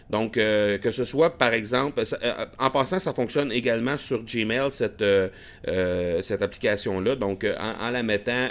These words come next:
euh, directement, en, en installant l'extension plutôt directement dans Chrome, vous allez être en mesure de l'utiliser aussi avec Gmail. Et, euh, vous allez être en mesure d'utiliser cette, euh, cette, euh,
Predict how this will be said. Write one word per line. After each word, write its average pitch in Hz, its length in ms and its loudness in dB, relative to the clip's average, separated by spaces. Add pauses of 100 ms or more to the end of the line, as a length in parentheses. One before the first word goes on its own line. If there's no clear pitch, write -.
euh, 92 320 -2
directement, 107 640 -2 (260)
en, 80 80 -8
en 104 100 -4
installant 127 440 -2
l'extension 123 540 -4
plutôt 127 320 -2 (260)
directement 117 580 0
dans 113 320 0
Chrome, 143 420 -2 (320)
vous 104 100 -8
allez 107 140 2
être 123 160 -2
en 113 80 0
mesure 110 480 2
de 107 240 2
l'utiliser 104 680 -4
aussi 135 340 -2
avec 110 460 0
Gmail. 107 520 -2 (320)
Et, 151 320 0
euh, 98 180 -2 (800)
vous 107 160 -6
allez 117 140 4
être 139 120 4
en 127 100 2
mesure 139 280 2
d'utiliser 127 460 0
cette, 131 400 0
euh, 98 440 2
cette, 98 360 -6
euh, 85 320 -4